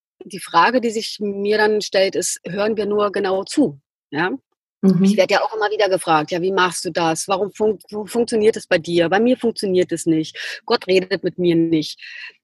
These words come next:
Speaker 1: Doch, ja, das geht einfach nur darum, dann auch die Antwort zu hören. Und die Antwort, die kann eben auf jede erdenkliche Art und Weise kommen.
Speaker 2: Ja,
Speaker 1: Und
Speaker 2: ja.
Speaker 1: ich achte eben auf die kleinsten Kleinigkeiten, so. Ja, sei es ein Tier, was gerade auftaucht,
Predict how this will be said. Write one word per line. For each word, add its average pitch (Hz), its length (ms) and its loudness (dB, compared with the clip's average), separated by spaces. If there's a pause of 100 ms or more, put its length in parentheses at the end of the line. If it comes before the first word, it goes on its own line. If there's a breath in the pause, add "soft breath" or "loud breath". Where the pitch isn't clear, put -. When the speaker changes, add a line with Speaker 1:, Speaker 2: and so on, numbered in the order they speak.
Speaker 1:
Doch, 302 260 2 (640)
ja, 214 300 0 (220)
das - 140 -10
geht - 200 -4
einfach 208 200 0
nur 220 140 2
darum, 214 340 2
dann 208 180 2
auch 185 140 -2
die - 160 -2
Antwort 269 380 0
zu 185 140 -8
hören. 170 220 2
Und 170 120 2
die 170 80 0
Antwort, 196 340 -2
die 196 80 -6
kann 196 320 -2
eben 190 240 0
auf - 180 -4
jede 208 280 -2
erdenkliche 196 680 -2
Art 185 200 -6
und 196 200 -10
Weise 185 260 -2
kommen. 254 340 -2 (580)
Speaker 2:
Ja, 196 320 2 (200)
Speaker 1:
Und 196 160 -18
Speaker 2:
ja. 196 220 2
Speaker 1:
ich 226 240 -4
achte 247 380 2 (100)
eben 214 100 0
auf 196 140 -2
die 220 120 -6
kleinsten 247 580 0 (120)
Kleinigkeiten, 175 840 -2 (180)
so. 151 300 -6 (500 loud breath)
Ja, 202 240 -2
sei 208 180 2
es 214 100 -4
ein 226 120 -2
Tier, 269 320 4
was 262 180 2
gerade 226 360 2
auftaucht, 214 880 -2